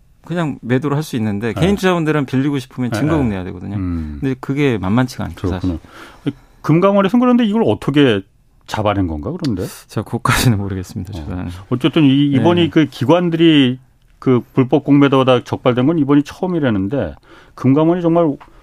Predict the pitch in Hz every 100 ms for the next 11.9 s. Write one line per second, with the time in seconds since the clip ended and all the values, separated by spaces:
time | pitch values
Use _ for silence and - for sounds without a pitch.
0 | - - - 92 123 202 220 - - -
1 | 127 120 104 95 - 95 87 131 127 131
2 | 95 143 160 165 160 151 147 143 135 123
3 | 110 107 _ - 160 147 123 120 113 233
4 | 226 202 156 185 180 107 - 135 127 101
5 | 85 104 101 92 - - 196 180 160 151
6 | 139 113 113 104 101 95 110 104 104 113
7 | 127 107 101 95 98 120 90 - 92 82
8 | 73 101 - 110 - 110 135 131 127 117
9 | - 107 127 127 - - - 123 151 233
10 | 233 214 202 190 180 185 165 120 147 139
11 | 135 143 165 147 147 131 127 117